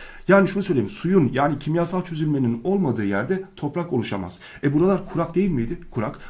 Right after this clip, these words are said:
O zaman burada neydi? Su az. Su az olsa ise kimyasal çözülme az.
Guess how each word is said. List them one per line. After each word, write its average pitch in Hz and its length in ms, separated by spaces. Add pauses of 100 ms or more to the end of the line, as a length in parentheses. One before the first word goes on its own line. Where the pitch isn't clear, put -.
O 165 80
zaman 175 180
burada 170 180
neydi? 180 280
Su 160 360
az. 127 340 (300)
Su - 300
az 180 240
olsa 156 180 (100)
ise 175 400
kimyasal 143 560
çözülme 110 360
az. 139 240